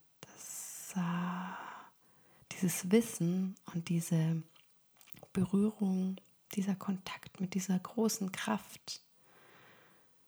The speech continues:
der war, so wie ich jetzt im Rückblick sagen kann, der war wirklich eine Art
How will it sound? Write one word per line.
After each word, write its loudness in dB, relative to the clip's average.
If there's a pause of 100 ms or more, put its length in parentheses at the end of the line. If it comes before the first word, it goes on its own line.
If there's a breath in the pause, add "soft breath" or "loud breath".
(420 loud breath)
der 2 (1400)
war, 2
so -2
wie 4
ich 2
jetzt 0
im 2
Rückblick 0
sagen 2
kann, -2
der 0
war 2
wirklich 0
eine 2
Art 2